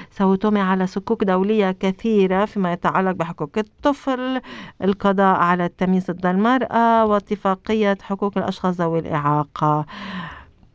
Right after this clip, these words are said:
نرحب بالتدابير المتخذة من أجل إنشاء مؤسسة وطنية لحقوق الإنسان تتماشى مع مبادئ باريس. في مجال التعليم نشير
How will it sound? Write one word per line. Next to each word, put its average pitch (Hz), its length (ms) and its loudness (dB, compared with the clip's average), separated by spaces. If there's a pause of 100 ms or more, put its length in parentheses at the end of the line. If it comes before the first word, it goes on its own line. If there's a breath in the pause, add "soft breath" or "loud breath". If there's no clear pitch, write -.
نرحب 190 500 4
بالتدابير 190 680 0
المتخذة 196 640 0
من 208 180 2
أجل 190 440 -2
إنشاء 196 840 0
مؤسسة 190 480 -2
وطنية 190 400 -2
لحقوق 180 320 -6
الإنسان 185 380 0
تتماشى 180 440 0
مع 170 140 2
مبادئ 160 280 -2
باريس. 185 580 0 (360 loud breath)
في - 120 0
مجال 254 300 4
التعليم 214 1000 2 (420 loud breath)
نشير 202 1000 2